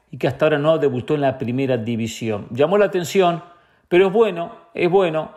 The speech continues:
la presencia de jóvenes, sumado, por supuesto, a los hombres de experiencia de esta, de esta selección argentina, los, los conocidos,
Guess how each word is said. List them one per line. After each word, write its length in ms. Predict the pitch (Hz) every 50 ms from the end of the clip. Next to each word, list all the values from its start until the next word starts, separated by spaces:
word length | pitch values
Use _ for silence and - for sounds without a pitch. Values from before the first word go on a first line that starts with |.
| - _ _ _ _
la 120 | 151 143 -
presencia 460 | 147 139 - 175 170 139 - 165 147
de 80 | 147
jóvenes, 360 | 143 - 190 185 180 175 165 -
sumado, 320 | - 147 185 214 214 -
por 120 | 160 143
supuesto, 340 | 127 131 127 190 180 185 160
a 20 | 139
los 140 | 131 -
hombres 200 | 170 165 160 143
de 60 | 135 131
experiencia 880 | 135 147 143 160 214 240 214 180 147 127 - - 131 123 117 104 - - _ _ _ _ _ _ _ -
de 180 | 117 151 156
esta, 640 | 143 131 - 147 139 135 131 127 123 120 113 113 - -
de 80 | 147
esta 160 | 147 - 151 120
selección 340 | 131 123 123 - 156 139
argentina, 920 | 131 - 113 131 123 131 214 202 180 143 127 117 113 - - _ _ _ _ _
los, 220 | - - 127 - -
los 520 | - - 127 120 101 - - - 147 123
conocidos, 920 | - 156 147 147 135 - - 208 202 180 143 127 117 107 104 - - -